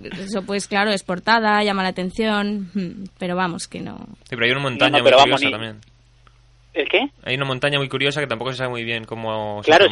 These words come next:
Speaker 3: exactamente. En Ceres también se ha descubierto, hay una especie de montaña que tiene como una forma un poco de cono cortado, de cono sin punta, y que realmente no tenemos ni idea de cómo se ha formado, porque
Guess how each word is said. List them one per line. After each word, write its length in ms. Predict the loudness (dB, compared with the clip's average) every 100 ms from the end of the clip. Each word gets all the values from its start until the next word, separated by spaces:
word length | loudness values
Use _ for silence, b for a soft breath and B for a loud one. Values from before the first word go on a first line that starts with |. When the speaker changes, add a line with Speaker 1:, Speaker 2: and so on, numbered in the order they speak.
| 4
Speaker 3:
exactamente. 340 | 2 0 2
En 100 | 2
Ceres 280 | 4 4 6
también 260 | 2 0 2
se 60 |
ha 40 | 4
descubierto, 460 | 4 2 0 2
hay 80 | 0
una 120 | 0
especie 300 | -2 -2 0
de 100 | -2
montaña 420 | -2 -6 -6 -2 0
que 100 | 0
tiene 180 | -2
como 160 | -4 -6
una 140 | -4
forma 300 | -4 -4 -2
un 100 | -4
poco 380 | -6 -4 0 -2 b b -6
de 160 | -4
cono 240 | -2 -4 -6
cortado, 480 | -6 4 4 4
de 200 | -2 -2
cono 200 | -2 -2
sin 160 | -6 -6
punta, 380 | -6 -4 -4 -4 B B -6
y 120 | 0
que 200 | 0 0 -4
realmente 600 | 2 2 2 -2 -2 0
no 180 | 0 2
tenemos 340 | 2 0 -4
ni 120 | -4
idea 160 | 0 2
de 100 | 2
cómo 200 | 0 -2
se 80 | -6
ha 40 |
formado, 400 | -2 2 4 4
porque 400 | 2 2 -2